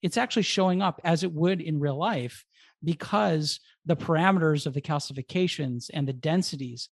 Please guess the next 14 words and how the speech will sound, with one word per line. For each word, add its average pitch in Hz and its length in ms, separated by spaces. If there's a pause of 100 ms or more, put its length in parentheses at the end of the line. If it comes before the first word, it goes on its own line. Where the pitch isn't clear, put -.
(300)
all 170 180
show 160 320
up 185 340 (120)
because 156 420
we 160 140
don't 214 240
pre-program 185 640
what 147 140
it 131 80
looks 156 280
like. 117 160
It's 156 140
not 233 180
painted. 220 440